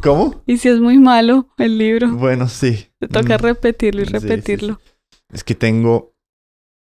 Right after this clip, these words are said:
Speaker 1: eso de los libros. Yo tengo una lista, de hecho tengo como diez libros que están t-, todos como ahí juntos abajo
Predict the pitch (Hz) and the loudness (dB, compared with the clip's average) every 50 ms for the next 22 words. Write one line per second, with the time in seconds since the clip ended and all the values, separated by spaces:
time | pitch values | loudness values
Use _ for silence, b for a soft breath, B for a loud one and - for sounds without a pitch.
0 | _ _ _ _ _ _ _ _ _ _ - - 127 127 123 156 156 156 156 147 | _ _ _ _ _ _ _ _ _ _ -2 -2 0 0 2 2 2 2 4 2
1 | 147 143 135 131 127 120 113 95 92 98 101 110 - - - - _ _ _ _ | 2 2 2 2 0 0 -2 -2 -2 -2 -2 -4 -6 -10 -14 -16 _ _ _ _
2 | _ _ _ _ _ _ _ _ _ _ _ _ _ _ _ _ _ _ _ _ | _ _ _ _ _ _ _ _ _ _ _ _ _ _ _ _ _ _ _ _
3 | _ _ - 107 120 117 117 - 131 120 123 123 120 120 120 113 117 113 113 101 | _ _ -6 -2 -2 -2 -2 0 -2 0 0 0 0 0 0 0 0 0 -2 -4
4 | - - - - 101 92 - 101 104 107 101 98 - - 113 - - 110 107 110 | -4 -8 -6 -6 -6 -4 -4 -4 -2 0 0 -2 -2 -6 -8 -6 -4 -4 -2 -2
5 | 107 107 98 - _ - - 98 98 98 92 95 - _ _ - 101 95 - 110 | -2 -2 -2 -4 _ -8 -6 -4 -4 -4 -4 -6 -8 _ _ -16 -12 -6 -2 0
6 | 104 101 101 - - 107 98 101 92 90 - 82 - - - - 95 92 - - | 0 0 0 -2 -4 -4 -4 -4 -4 -4 -6 -8 -8 -8 -8 -8 -8 -8 -6 -6
7 | 85 90 90 90 87 - - - - - _ - 90 90 95 95 - - - - | -6 -4 -4 -6 -8 -10 -14 -20 -20 -18 _ -6 -4 -2 -2 -4 -6 -8 -14 -12
8 | - 92 90 95 92 92 92 - _ _ _ _ _ _ _ _ _ _ _ _ | -10 -8 -6 -6 -6 -8 -8 -12 _ _ _ _ _ _ _ _ _ _ _ _
9 | _ - 92 92 92 92 95 92 107 98 92 87 - 101 92 104 95 92 92 85 | _ -6 -4 -4 -2 -2 -4 -2 -2 -4 -4 -4 -4 -4 -4 -2 -2 -2 -2 -2
10 | 92 - - 104 101 101 - | -4 -6 -6 -8 -8 -10 -10